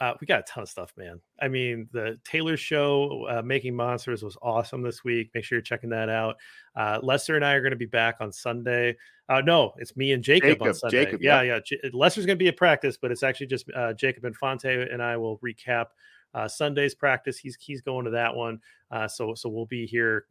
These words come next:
Speaker 1: covering that practice. We'll, we'll continue to try to bring you as many practice coverage as we can. Um, and we're getting closer to the season. We're getting closer to our, our lineup. Uh, we're getting closer to a fun announcement. Uh, and so, so stay stu-,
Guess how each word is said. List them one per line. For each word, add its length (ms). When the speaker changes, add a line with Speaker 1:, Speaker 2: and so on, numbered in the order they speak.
Speaker 1:
covering 380
that 240
practice. 560
We'll, 260
we'll 80
continue 420
to 60
try 80
to 80
bring 200
you 120
as 140
many 420
practice 460
coverage 400
as 120
we 120
can. 580
Um, 460
and 220
we're 120
getting 200
closer 240
to 60
the 100
season. 420
We're 120
getting 180
closer 300
to 200
our, 300
our 120
lineup. 500
Uh, 240
we're 80
getting 200
closer 360
to 220
a 60
fun 220
announcement. 680
Uh, 400
and 280
so, 160
so 240
stay 240
stu-, 260